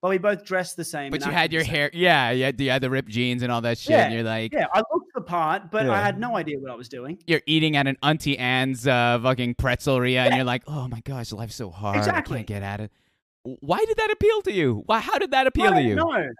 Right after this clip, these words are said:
Speaker 1: I don't know. It was just the phase of the twenty tens. It was, it was,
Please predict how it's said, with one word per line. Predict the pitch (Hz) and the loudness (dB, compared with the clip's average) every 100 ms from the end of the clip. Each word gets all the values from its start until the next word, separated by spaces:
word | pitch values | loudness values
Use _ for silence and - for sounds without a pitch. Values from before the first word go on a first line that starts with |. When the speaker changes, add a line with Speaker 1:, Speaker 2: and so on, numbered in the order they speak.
| _ 240 | _ -2
Speaker 1:
I | 339 | 0
don't | 302 233 | 0 0
know. | 202 214 | 2 2
It | 117 151 | 0 -6
was | 175 | -6
just | 285 - | -6 -6
the | 233 | -8
phase | - 185 185 190 147 - | -4 -2 -2 -2 -4 -8
of | 170 156 | -8 -6
the | 156 | -8
twenty | - 175 170 | -8 -4 -4
tens. | 165 156 147 117 113 - | -6 -10 -10 -12 -16 -12
It | 165 | -8
was, | 160 143 | -8 -10
it | 156 | -10
was, | 160 156 135 | -10 -10 -12